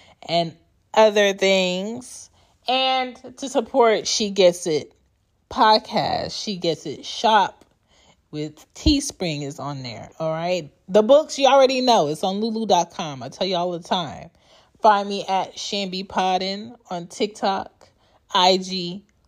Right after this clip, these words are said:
Twitter, and YouTube, okay? Don't forget to check out the YouTube channel, Shannon Pods.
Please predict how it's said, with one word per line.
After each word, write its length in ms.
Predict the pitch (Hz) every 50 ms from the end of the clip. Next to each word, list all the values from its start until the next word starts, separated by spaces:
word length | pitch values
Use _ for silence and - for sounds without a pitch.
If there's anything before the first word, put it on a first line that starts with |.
| -
Twitter, 640 | - - 208 208 208 196 185 180 180 175 175 185 196 _ _ _ _ _ _ _ _ _ _ _ _ _ _ - - _ _ _ -
and 800 | - 190 190 180 180 175 165 156 156 156 160 165 170 170 170 - - _ _ _ _ _ _ _ _ _ _ _ _ _ _ _ _ _ _ _ _ _ _ _ _ _ _ -
YouTube, 480 | 226 294 311 - - 147 127 123 147 - _ -
okay? 500 | 175 175 214 220 202 202 202 226 226 233 - - - - - _ -
Don't 180 | 190 196 202
forget 240 | 196 269 254 233 220
to 80 | 233 254
check 220 | - - 226 220
out 140 | 220 202 208
the 80 | 202 202
YouTube 420 | 196 196 202 202 - - 214 190
channel, 680 | 190 - 202 190 185 185 190 185 185 190 196 196 202 _ _ _ _ _
Shannon 520 | - - - - 190 175 170 165 165 156 165
Pods. 800 | - - 190 180 175 175 180 180 180 180 180 185 - - -